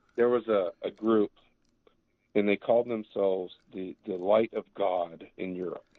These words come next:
And it's very scary 'cause this guy claimed to be the reincarnation of Jesus. And I, I,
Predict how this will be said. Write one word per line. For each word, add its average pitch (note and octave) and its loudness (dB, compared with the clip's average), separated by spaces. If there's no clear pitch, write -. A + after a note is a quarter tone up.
And G2 6
it's - -2
very B2+ 2
scary G#2 2
'cause E2 -16
this - -20
guy A#2 0
claimed G#2 -8
to G2 -16
be F#2 -6
the F2+ -8
reincarnation G2 0
of D#2 -12
Jesus. D2 -10
And F2 -4
I, F#2 0
I, - -2